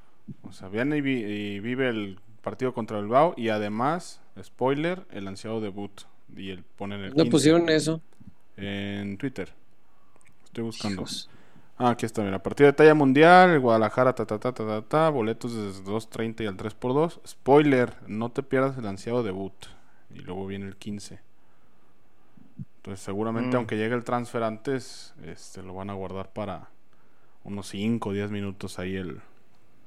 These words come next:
Speaker 1: el domingo.
Speaker 2: Están queri-, están queriendo jalar como sea ese partido, ¿eh?
Speaker 3: Oye, que, oye, tan caro el abono y que no viene gratis en el abono.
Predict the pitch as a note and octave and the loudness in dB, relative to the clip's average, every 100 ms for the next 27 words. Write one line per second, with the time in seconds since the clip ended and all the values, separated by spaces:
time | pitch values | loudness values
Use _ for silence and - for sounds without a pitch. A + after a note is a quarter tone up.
0 | - - - - - - - F#2 F#2 F2 | -16 -16 -18 -16 -16 -16 -12 -8 -6 -6
1 | D#2+ - - - - - - - - - | -8 -10 -14 -16 -16 -16 -16 -16 -16 -16
2 | - - - - - - - C3 - D#3 | -16 -16 -16 -16 -16 -14 -6 2 6 6
3 | E3 C#3+ C#3+ D#3+ E3+ F#3 D#3 C3+ D3 F#3+ | 6 4 6 6 8 6 4 4 2 2
4 | E3 C#3 D3+ D#3+ F3+ B2+ - C3+ C#3 C3 | 0 2 2 2 0 0 0 0 0 0
5 | D3 - - - - - - - - - | -4 -10 -18 -18 -18 -18 -16 -16 -16 -16
6 | - - F3+ B3 C4 B3 - - - G3+ | -14 -6 2 2 2 -2 -6 -12 -4 2
7 | C4+ - - - G#3 G3+ F#3+ G#3+ D4+ D4+ | 2 2 -6 -2 4 4 6 8 10 8
8 | A#3+ C4 D4+ - A#3+ B3+ C#4+ D#4 C#4 C#4+ | 8 8 6 4 4 6 4 2 4 4
9 | C#4+ D4 C4+ C#4+ C4+ C4 B3+ C4 C4 | 4 0 0 0 4 4 6 4 2